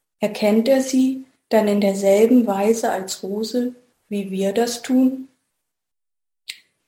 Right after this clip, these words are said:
Natürlich tut er das. Doch bevor der Buddha sagt, dass die Rose eine Rose ist, hat er gesehen, dass die Rose nicht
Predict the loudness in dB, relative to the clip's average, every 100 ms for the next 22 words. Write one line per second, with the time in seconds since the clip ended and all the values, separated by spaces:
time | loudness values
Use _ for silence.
0 | _ -2 -2 2 4 6 2 -2 -4 -2
1 | 0 2 2 0 -8 -14 _ _ _ _
2 | _ _ _ _ 0 0 2 0 2 4
3 | 6 6 4 2 4 6 6 4 2 2
4 | 0 -4 -14 -20 _ _ _ _ _ _
5 | _ -2 -2 2 4 6 6 6 4 6
6 | 6 6 6 4 4 4 0 0 -4 -6
7 | -14 _ _ _ _ _ -2 2 2 2
8 | 2 2 4 6 4 2 -10 _ _ _
9 | 0 0 2 0 2 2 2 4 4 4
10 | -4 _ _ 0 2 2 0 -12